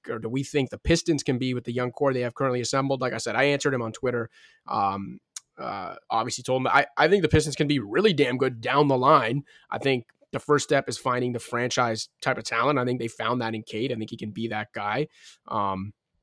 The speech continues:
I think when you look at the la-, last few drafts they've had, I think they've come out pretty good. I think they've been the winners on, like, two or three of the last drafts. Um, even this year, like, getting Jaden Ivey where they got him to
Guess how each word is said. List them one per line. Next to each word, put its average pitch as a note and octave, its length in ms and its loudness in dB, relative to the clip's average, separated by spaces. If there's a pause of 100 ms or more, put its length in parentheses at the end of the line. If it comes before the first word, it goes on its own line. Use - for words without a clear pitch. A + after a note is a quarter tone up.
(340)
I C3 80 0
think B2 360 0
when B2+ 220 0
you B2+ 140 0
look C#3+ 220 2
at D3 120 2
the B2 80 -4
la-, A#2 220 -4
last A#2 280 0
few B2+ 180 -2
drafts A#2+ 500 0
they've B2 180 0
had, G#2+ 200 -2
I B2 60 0
think D#3 120 2
they've F3+ 140 2
come D3+ 200 2
out C#3 240 4 (380)
pretty D#3+ 220 2
good. B2+ 280 6
I B2+ 80 2
think D#3+ 160 2
they've D3+ 120 0
been D3 120 2
the B2+ 80 0
winners C#3 380 0
on, A#2+ 160 -4
like, A2 140 -8 (200)
two F3+ 240 2
or D#3+ 60 6
three C#3+ 240 0
of C#3 60 2
the C3 60 0
last A#2+ 320 -2
drafts. B2 540 0 (460)
Um, G2+ 560 0 (120)
even D3 260 2
this C#3 200 0
year, D#3 120 6
like, A#2+ 180 0
getting C#3 260 2
Jaden C3+ 340 0
Ivey B2 300 -2
where C3 120 0
they A#2+ 100 -2
got B2+ 260 2
him C#3 280 0 (220)
to - 120 -6